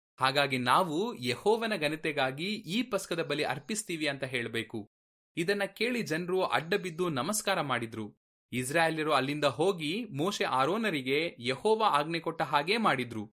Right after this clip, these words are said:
ದೇವರು ಹೇಳಿದ ತರಾನೇ ಮಾಡಿದ್ರು. ಮಧ್ಯರಾತ್ರಿ ಯೆಹೋವ ಈಜಿಪ್ಟ್ ದೇಶದ ಪ್ರತಿಯೊಬ್ಬ ಮೊದಲನೇ ಮಗನನ್ನ ಸಾಯಿಸಿದನು.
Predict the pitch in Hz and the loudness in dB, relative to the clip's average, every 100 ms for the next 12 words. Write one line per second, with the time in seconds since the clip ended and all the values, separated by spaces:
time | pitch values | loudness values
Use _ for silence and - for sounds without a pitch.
0 | _ _ _ - 110 151 185 165 151 156 | _ _ _ -8 0 0 2 0 0 -2
1 | 160 151 131 151 220 262 165 127 110 104 | -2 0 2 4 2 2 2 0 -4 -10
2 | - _ _ _ _ _ _ _ - 131 | -10 _ _ _ _ _ _ _ -4 0
3 | 156 208 262 214 202 202 127 120 196 202 | 0 2 2 2 0 -2 -2 0 2 2
4 | 131 127 247 - 160 220 220 220 180 185 | 2 0 -2 -4 -2 -2 -2 -4 2 2
5 | 185 180 190 - 156 - 202 180 196 196 | 2 4 4 2 -4 0 0 2 2 2
6 | 139 135 190 208 226 214 151 151 143 139 | 2 0 0 0 0 0 0 0 0 0
7 | 143 - 131 151 156 120 117 104 | -2 0 0 0 -2 -4 -6 -6